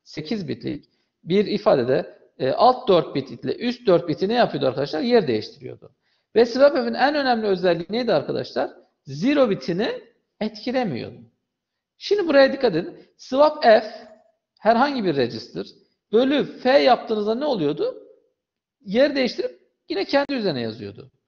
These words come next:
Omega yaptığında ne oluyordu? Yer değiştirip Omega yazıyordu.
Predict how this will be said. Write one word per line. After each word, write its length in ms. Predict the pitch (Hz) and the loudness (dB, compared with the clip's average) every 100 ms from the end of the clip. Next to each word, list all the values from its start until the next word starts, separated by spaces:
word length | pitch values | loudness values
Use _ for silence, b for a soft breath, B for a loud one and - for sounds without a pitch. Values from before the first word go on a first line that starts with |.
| _ _ _ | _ _ _
Omega 400 | 147 202 330 403 | 0 4 4 6
yaptığında 540 | 269 208 - 175 139 127 | 6 6 2 -4 -2 -4
ne 100 | 123 | -4
oluyordu? 340 | 117 120 - | -6 -6 -6
Yer 400 | 120 143 202 285 | -10 2 4 4
değiştirip 380 | 285 254 320 370 | 2 -4 -6 -6
Omega 320 | 262 247 170 | -4 -2 -2
yazıyordu. 500 | 113 107 110 117 - | -2 -4 -10 -16 -20